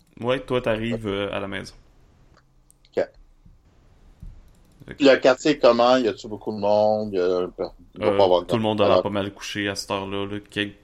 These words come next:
Speaker 1: quelques lumières encore d'allumées, mais en général, là, c'est,
Speaker 2: Ouais.
Speaker 1: c'est calme,
Speaker 2: La,
Speaker 1: là, les
Speaker 2: la
Speaker 1: rues,
Speaker 2: rue est bien
Speaker 1: les rues sont
Speaker 2: éclairée,
Speaker 1: vides.
Speaker 2: ou, euh, c'est parce que, tu sais, c'est, c'est des places, les rues sont pas si bien éclairées que ça, là.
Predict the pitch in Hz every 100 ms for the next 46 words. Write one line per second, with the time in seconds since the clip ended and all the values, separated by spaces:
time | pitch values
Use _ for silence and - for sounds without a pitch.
0 | _ - 101 107 104 101 101 98 104 101
1 | 101 101 101 104 104 98 98 101 98 95
2 | 98 95 82 - - _ _ _ _ _
3 | _ _ _ - 101 95 104 98 101 101
4 | 98 101 107 98 95 - - - 120 113
5 | 110 107 110 101 98 101 98 110 104 101
6 | - - - - - - - - - -
7 | _ _ _ _ _ _ - _ - -
8 | _ _ _ _ _ - 120 117 110 110
9 | - 143 117 95 _ _ _ - 92 92
10 | 107 - - 101 90 110 107 92 95 -
11 | 92 95 92 - 95 87 87 - 156 156